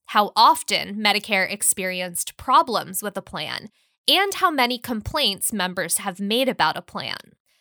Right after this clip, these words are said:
health and drug plan customer service,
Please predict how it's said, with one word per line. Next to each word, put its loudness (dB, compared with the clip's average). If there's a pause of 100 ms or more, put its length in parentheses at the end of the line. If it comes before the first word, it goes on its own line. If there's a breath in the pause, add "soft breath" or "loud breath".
(300)
health 4
and -2
drug 0
plan -6
customer -4
service, 0